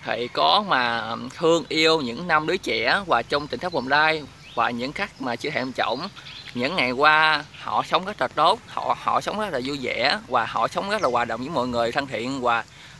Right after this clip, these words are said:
giúp đỡ cho những mà mấy, mấy người dân ở trong tỉnh thất bồng lai đó, ở gần đó đó. Thì, à, mấy anh chị hãy và tìm hiểu cho đúng sự thật, đâu là đúng, đâu là sai, đừng có mà phần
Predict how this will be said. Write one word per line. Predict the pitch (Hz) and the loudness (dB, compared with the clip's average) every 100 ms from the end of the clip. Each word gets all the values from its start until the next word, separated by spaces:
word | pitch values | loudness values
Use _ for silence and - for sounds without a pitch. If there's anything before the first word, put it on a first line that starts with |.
| - - - - | -20 -20 -12 -4
giúp | 202 | -4
đỡ | 175 107 120 175 | 0 0 0 0
cho | 143 | -2
những | 117 160 | -2 -4
mà | 131 | -2
mấy, | 120 - 196 196 - 131 139 - 156 | -2 -2 -2 -4 -8 -14 -14 -14 -2
mấy | 147 175 | 2 2
người | 180 117 | 0 -2
dân | 131 143 143 | 2 0 2
ở | 117 143 | -2 -2
trong | 143 | -6
tỉnh | 127 | -6
thất | 175 - | -6 -6
bồng | 131 | -2
lai | 135 139 127 - - - - - - | 0 0 -4 -12 -20 -20 -20 -16 -10
đó, | 180 - - | -8 -10 -10
ở | 113 127 | -2 -2
gần | 143 123 | -2 0
đó | 135 165 202 - - - - | 4 4 2 -2 -20 -20 -16
đó. | - 190 - - - - - - | -10 -10 -10 -20 -20 -20 -20 -14
Thì, | 120 113 117 | -8 -6 -2
à, | 113 113 110 113 | 0 0 -2 -4
mấy | - 170 | 2 2
anh | 175 | 2
chị | 113 123 120 110 | -4 -4 -8 -12
hãy | - 110 139 | -6 -2 -2
và | 127 | -2
tìm | 110 117 113 | -4 -6 -4
hiểu | 113 147 185 - - - - - | -6 -6 -8 -14 -20 -20 -8 2
cho | 135 | 4
đúng | 147 208 214 202 | 4 -4 -8 -8
sự | 127 | -6
thật, | 131 113 - - - | -2 -2 -4 -20 -6
đâu | 151 - 143 | 2 4 4
là | 117 | 0
đúng, | 117 156 214 - | -2 -4 -6 -4
đâu | 131 135 | 0 0
là | 117 | -2
sai, | - 147 147 131 - - | -2 2 2 0 -14 -12
đừng | 151 117 117 | -8 -6 -6
có | - - 180 160 | -4 -2 -2 0
mà | 120 113 113 113 | 0 0 -2 -4
phần | - 127 120 120 117 | -4 -6 -4 -6 -8